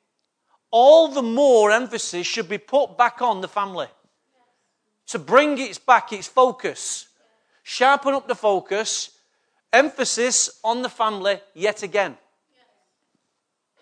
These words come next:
How many would agree with that? We have, in our society right now, we have psychologists, pathologists, any ologist you want, trying to tell you why family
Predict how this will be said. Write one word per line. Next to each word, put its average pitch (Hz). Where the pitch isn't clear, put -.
How 175
many 202
would 180
agree 196
with 185
that? 139
We 240
have, 233
in 202
our 254
society 214
right 214
now, 180
we 214
have 190
psychologists, 226
pathologists, 220
any 240
ologist 220
you 226
want, 196
trying 262
to 247
tell 254
you 185
why 233
family 226